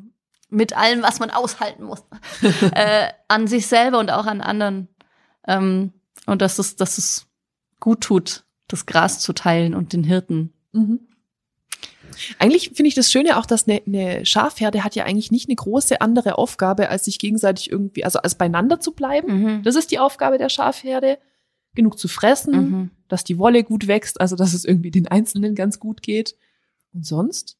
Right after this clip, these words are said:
Speaker 2: also irgendwie untereinander auszukommen, dass das
Speaker 1: Mhm.
Speaker 2: eigentlich denen ihr Hauptgeschäft ist. Die
Speaker 1: Ja.
Speaker 2: haben jetzt, die müssen sich nicht organisieren, um irgendein supergeiles Endprodukt herzustellen,
Speaker 1: Mhm.
Speaker 2: sondern so, wenn die es miteinander aushalten,
Speaker 1: Mhm.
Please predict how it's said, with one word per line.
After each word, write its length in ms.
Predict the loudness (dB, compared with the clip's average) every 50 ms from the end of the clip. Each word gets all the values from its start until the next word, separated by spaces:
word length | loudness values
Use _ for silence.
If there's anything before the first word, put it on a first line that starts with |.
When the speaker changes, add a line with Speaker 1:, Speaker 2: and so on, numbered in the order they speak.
| _
Speaker 2:
also 160 | -6 -2 -2 0
irgendwie 240 | 0 0 0 2
untereinander 400 | 2 4 4 4 4 4 4 2
auszukommen, 560 | 2 0 -2 -4 -4 -6 -4 -2 -2 0 2 2
dass 120 | 2 2
das 120 | 0 0
Speaker 1:
Mhm. 60 | 2 2
Speaker 2:
eigentlich 140 | 2 0 0
denen 180 | 0 0 2
ihr 120 | 2 2 2
Hauptgeschäft 600 | 0 0 -2 _ -6 -4 -2 -2 -2 -4 -6 -6
ist. 300 | -4 -4 -4 -6 -8 -12 _ _
Die 300 | -20 -20 -16 -6 -2 0
Speaker 1:
Ja. 80 | 2 2
Speaker 2:
haben 100 | 2 2
jetzt, 220 | 0 -2 -4 -10 -18 -20 _ _
die 80 | -4
müssen 260 | -4 -2 -4 -4 -8 -10
sich 180 | -10 -8 -6 -6
nicht 240 | -6 -6 -4 0
organisieren, 720 | 2 2 2 4 4 4 4 4 2 0 -2 0 2 2 2
um 100 | 2 0
irgendein 240 | 0 -2 -2 -2 -4
supergeiles 560 | -6 -4 -4 -2 0 0 2 2 0 -2 -2
Endprodukt 600 | -2 -2 -2 -2 -2 -2 -4 -4 -6 -8 -6 -6
herzustellen, 600 | -6 -6 -6 -8 -12 -10 -8 -6 -6 -4 -4 -6
Speaker 1:
Mhm. 340 | -6 -6 -6 -6 -6 -8 -10 _ _
Speaker 2:
sondern 420 | 0 2 4 4 6 6 6 4
so, 220 | 4 2 2 2 2
wenn 120 | 2 2 2
die 120 | 2 2
es 140 | 2 0 -2
miteinander 360 | -4 -2 0 2 2 2 2
aushalten, 580 | 2 0 -2 0 0 0 -2 -2 -2 -4 -4 -2
Speaker 1:
Mhm. 200 | -4 -4 -6 -10